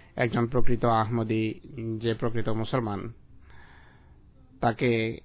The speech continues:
এর জন্য দোয়া করা উচিত। আমরা এই যুগের ইমামের মান্যকারী। আমাদের সবচেয়ে বড় দায়িত্ব বর্তায় মুসলমানদের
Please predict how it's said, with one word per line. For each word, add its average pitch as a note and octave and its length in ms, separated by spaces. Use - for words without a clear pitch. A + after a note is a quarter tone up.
এর A#2 300
জন্য A2+ 260
দোয়া A#2+ 220
করা C3+ 220
উচিত। C#3 280
আমরা C3 340
এই D3 120
যুগের C3+ 300
ইমামের A#2+ 500
মান্যকারী। A#2 800
আমাদের C#3+ 580
সবচেয়ে B2+ 340
বড় A2+ 340
দায়িত্ব A#2+ 400
বর্তায় A#2 460
মুসলমানদের A2+ 800